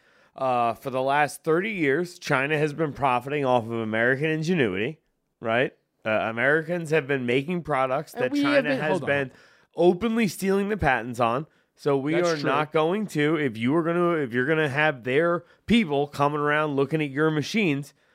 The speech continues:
Speaker 1: our machines ain't gonna be anywhere near it.
Speaker 2: Let's throw th-, let's throw this out there though, as far as China goes. Uh, uh,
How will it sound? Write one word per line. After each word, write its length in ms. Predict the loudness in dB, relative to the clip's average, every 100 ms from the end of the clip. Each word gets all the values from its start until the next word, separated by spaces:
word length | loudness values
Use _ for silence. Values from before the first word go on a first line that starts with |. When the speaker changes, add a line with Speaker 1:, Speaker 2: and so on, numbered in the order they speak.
| _ _
Speaker 1:
our 180 | -2 0
machines 380 | 0 -2 0 2
ain't 140 | 0 0
gonna 120 | 0
be 100 | 0
anywhere 300 | 0 0 0
near 180 | -2 -4
it. 100 | -10 _ _
Speaker 2:
Let's 180 | -6 -4
throw 200 | 0 0
th-, 160 | 0 -4
let's 200 | -6 -2
throw 220 | -2 -2
this 320 | 0 -4 -2
out 200 | -6 -6
there 140 | -10 -16
though, 240 | -18 -20 _ _
as 120 | -16
far 160 | -8 -8
as 80 | -2
China 300 | -4 -4 -10
goes. 280 | -20 _ _ _ _ _ _ _ _ _ _
Uh, 40 | -12
uh, 420 | -12 -14 -20